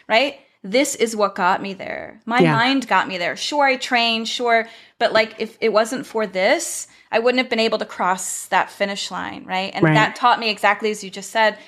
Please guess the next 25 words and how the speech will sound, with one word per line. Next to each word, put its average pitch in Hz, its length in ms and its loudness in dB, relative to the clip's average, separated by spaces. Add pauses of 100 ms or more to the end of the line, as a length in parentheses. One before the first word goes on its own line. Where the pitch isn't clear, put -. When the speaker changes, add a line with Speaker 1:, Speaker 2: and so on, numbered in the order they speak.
(220)
Speaker 1:
you're 220 80 -10
so 262 160 0
much 254 220 0
more 226 140 0
capable 240 680 0
of 208 240 -2
what 196 280 2
you 220 180 -4
can 226 400 -8
ever 202 340 0
conceive 208 800 -6 (260)
mentally, 226 360 2
physically, 208 380 -2
spiritually, 185 840 -4
emotionally. 190 840 -10 (240)
Speaker 2:
Yeah. 165 260 4
Speaker 1:
So, - 60 -12 (1300)
I 202 40 -16
love 220 180 -6
that. 214 180 -2
Well, 240 220 4
being 285 240 -4
the 302 100 -2
Alive 240 540 2
podcast, 285 880 0